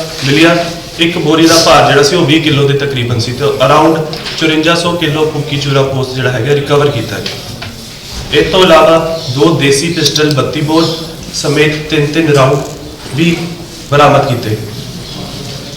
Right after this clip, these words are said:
ਦੋਸ਼ੀਆਂ ਦੀ ਜਦੋਂ ਪੁੱਛਗਿੱਛ ਕੀਤੀ ਗਈ ਤੇ ਇਹਦੀ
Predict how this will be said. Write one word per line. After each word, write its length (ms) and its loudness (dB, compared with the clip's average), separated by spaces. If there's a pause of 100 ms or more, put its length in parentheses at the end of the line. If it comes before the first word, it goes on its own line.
(540)
ਦੋਸ਼ੀਆਂ 420 4
ਦੀ 60 6
ਜਦੋਂ 220 4
ਪੁੱਛਗਿੱਛ 580 2
ਕੀਤੀ 320 0
ਗਈ 80 6
ਤੇ 160 4
ਇਹਦੀ 400 2